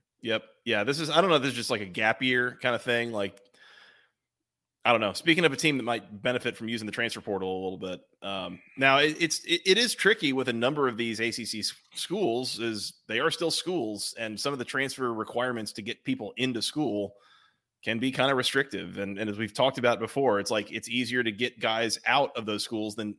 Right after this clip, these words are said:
into those schools. Um, so that's, that's a little bit of a problem. And, you know, the, the other thing, too, is that, uh,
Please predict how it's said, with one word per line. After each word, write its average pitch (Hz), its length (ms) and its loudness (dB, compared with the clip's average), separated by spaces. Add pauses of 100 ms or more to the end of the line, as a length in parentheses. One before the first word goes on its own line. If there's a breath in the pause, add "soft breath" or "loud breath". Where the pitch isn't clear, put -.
(100)
into 135 320 -4
those 90 200 -6
schools. - 500 -12 (140)
Um, 90 320 -8 (540 soft breath)
so - 80 2
that's, 135 140 2
that's 139 220 2
a 139 40 6
little 135 220 8
bit 139 100 8
of 127 80 4
a 120 60 4
problem. 107 640 2 (160)
And, 107 520 2
you 117 80 -8
know, 113 120 2
the, 113 100 -6
the 135 100 4
other 180 120 4
thing, 160 160 4
too, 156 260 6
is 120 120 2
that, 117 180 2 (600 soft breath)
uh, 113 120 -6